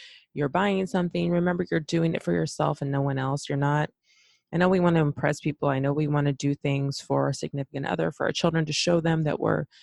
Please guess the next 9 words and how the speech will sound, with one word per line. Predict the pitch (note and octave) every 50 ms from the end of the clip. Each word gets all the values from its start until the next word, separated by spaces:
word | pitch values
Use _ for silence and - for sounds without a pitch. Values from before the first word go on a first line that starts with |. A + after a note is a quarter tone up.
| - - - _ _ - -
amazing, | - A3 A#3 C4 C4+ C4 B3 A3+ G#3 A#3 A3+ A3 G#3+ G#3+ G#3+ G3
that | F3+ D3+ D3 -
we're | D3+ D#3 D3+ D3 D3 C#3+ C#3+ C#3+ - _ _ _ _ _ _ _ _ _ _ _ _ _ -
strong, | - - - G3+ G3 F#3+ F#3 F3+ F#3 F3 E3
whatever. | E3 D#3+ D#3 C3+ C#3 C#3+ D3+ - _ _ _ _ _ _ _ _ _ _ - -
I | -
guess | F3+ - F3+ E3+ -
do | - - D#3+ D#3+
that, | D#3 - - D4+